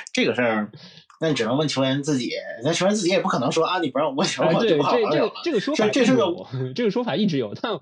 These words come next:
Speaker 2: 但到底是不是有这个效果，好像我，我一直，一直我也不知道。
Speaker 1: 这个事儿可能是一个无解问题，你永远不知道真正的答案，因为没有球员会跟你说，“我要是进攻端不摸球，我就不好好防守。”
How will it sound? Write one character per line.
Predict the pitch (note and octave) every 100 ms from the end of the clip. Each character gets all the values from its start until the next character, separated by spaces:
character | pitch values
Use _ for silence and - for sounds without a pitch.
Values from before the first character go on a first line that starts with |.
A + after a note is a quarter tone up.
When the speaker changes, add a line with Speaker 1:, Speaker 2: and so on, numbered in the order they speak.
| - _
Speaker 2:
但 | A3
到 | F4
底 | B3 A#2 A#2+
是 | - F#4
不 | C4+
是 |
有 | C#3
这 | F3+
个 | G#3
效 | F#4+ D#4
果， |
好 | B2+ B2+ C#3
像 | G3+
我， | E3+ A3+ C4 E3 F3+ D3+ D#3 C3+
我 | D3+
一 | C#3+
直， | D#3 F3 F3+ G3 - - A#3
一 | G3
直 | F3+
我 | D3
也 | D#3+
不 | C#3+
知 | D#3+
道。 | - C3 C3 F3 _ _ - _ _ _ _ _ _ -
Speaker 1:
这 | - B3
个 |
事 | F3
儿 | D#3 D#3 _
可 | -
能 | F#2+ D#3
是 |
一 | F#3
个 | D#3
无 | B2+
解 | E3 F2
问 | A#2
题， | A2+ F#2+
你 |
永 | G2
远 | D#3+
不 | -
知 | -
道 | G2
真 | G2+
正 | G#2
的 | F#2
答 | -
案， | - -
因 | A#2
为 | B2
没 |
有 | C3+
球 | C#3+ F#2
员 | E2+
会 | -
跟 | F#2+
你 | F2
说 | F2 E2+
，“我 | E2+ -
要 | F2
是 | - F#2+
进 | G2 G2+
攻 | F#2+
端 | F#2+
不 |
摸 | F#2+ F2+
球， | F#2
我 | F2
就 | F#2
不 | -
好 | F2+
好 | E2
防 | D#2+
守。” | -